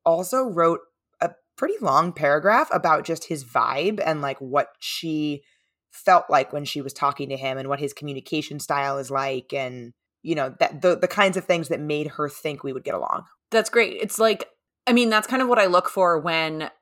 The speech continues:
Speaker 2: if I'm setting up friends, or even if I'm connecting people professionally, I often try to write something like, "So-and-so meets so-and-so. Like, here's why they're great. Here's why you're great.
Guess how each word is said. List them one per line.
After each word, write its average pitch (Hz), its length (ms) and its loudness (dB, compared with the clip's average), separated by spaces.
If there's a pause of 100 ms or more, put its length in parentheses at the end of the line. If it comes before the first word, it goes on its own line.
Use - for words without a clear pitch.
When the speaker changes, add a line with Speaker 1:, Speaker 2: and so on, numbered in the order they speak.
(360)
Speaker 2:
if 190 180 -2
I'm 170 240 4
setting 160 400 0
up 156 240 0 (260)
friends, 170 680 -2 (340)
or 214 360 6
even 233 420 2 (180)
if 202 340 4
I'm 196 140 2
connecting 180 380 -4
people 175 240 -8
professionally, 151 720 -2
I 165 120 0
often 156 360 2
try 156 180 -2
to 151 80 -2
write 151 300 -2
something 147 340 -10
like, 151 380 -8 (380)
"So-and-so 233 440 4
meets 220 240 -2
so-and-so. 165 600 -2
Like, 165 100 -4
here's 208 400 2
why 196 160 4
they're 170 220 2
great. 165 440 -2
Here's 180 220 -4
why 180 80 2
you're 160 320 2
great. 160 440 -4